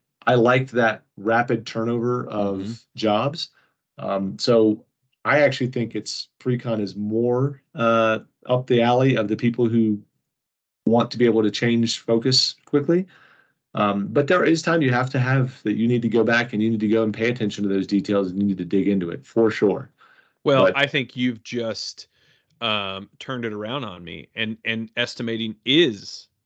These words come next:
Speaker 2: a great job for the younger, more distracted, um, and, and wants that challenge from a, in a sense of, you know, doing different things and, and being a part of different projects. So, guys,
Speaker 1: Yes,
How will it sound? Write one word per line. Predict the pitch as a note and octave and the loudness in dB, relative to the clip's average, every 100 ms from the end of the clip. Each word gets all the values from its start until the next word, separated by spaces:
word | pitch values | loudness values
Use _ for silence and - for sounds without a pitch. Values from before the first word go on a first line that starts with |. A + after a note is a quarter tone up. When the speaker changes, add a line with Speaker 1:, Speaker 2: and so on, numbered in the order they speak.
| _ _ - | _ _ -12
Speaker 2:
a | A2 | -12
great | G2 A2 G#2+ G#2 | -6 -4 -4 -6
job | G#2+ F#2+ F#2 - - | -10 -8 -10 -14 -18
for | - | -14
the | G#2 | -10
younger, | G#2 G#2+ G#2 G2+ | -6 -6 -6 -8
more | G2+ G2+ | -8 -10
distracted, | G2+ - G#2 F#2+ - F2+ G#2+ _ _ _ _ - | -10 -8 -6 -6 -10 -14 -14 _ _ _ _ -6
um, | G#2+ G2+ F#2+ F#2 F2 E2 D#2 _ _ _ _ | -4 -2 -4 -6 -8 -12 -16 _ _ _ _
and, | A2+ G#2+ A#2+ | -6 -6 -4
and | A#2+ A2+ | -4 -2
wants | A#2 B2 - | -2 -4 -4
that | A2 | -6
challenge | - A2+ G#2+ G2+ G2 - - _ _ | -6 -8 -8 -8 -12 -16 -18 _ _
from | _ - G#2+ | _ -10 -10
a, | G#2+ | -8
in | A#2+ | -8
a | A2 | -6
sense | - A2 G2+ A2 | -6 -6 -6 -8
of, | G2+ - | -8 -10
you | A#2 | -8
know, | G2+ G2 | -8 -8
doing | - A#2+ A2 | -4 -4 -2
different | G#2 - F2 | -6 -10 -12
things | - G#2 F#2+ G2+ - | -8 -8 -8 -16 -14
and, | G#2 G#2 | -14 -14
and | A2 A2+ | -12 -8
being | G#2+ A2 | -4 -4
a | G2+ | -4
part | - G#2+ | -4 -4
of | |
different | G#2 G#2 F#2+ | -6 -12 -12
projects. | - F2 - - | -10 -10 -12 -12
So, | - B2 F#2 _ _ - - _ _ | -4 -2 -4 _ _ -20 -20 _ _
guys, | - B2 | 0 2
Speaker 1:
Yes, | G2 - | 2 -4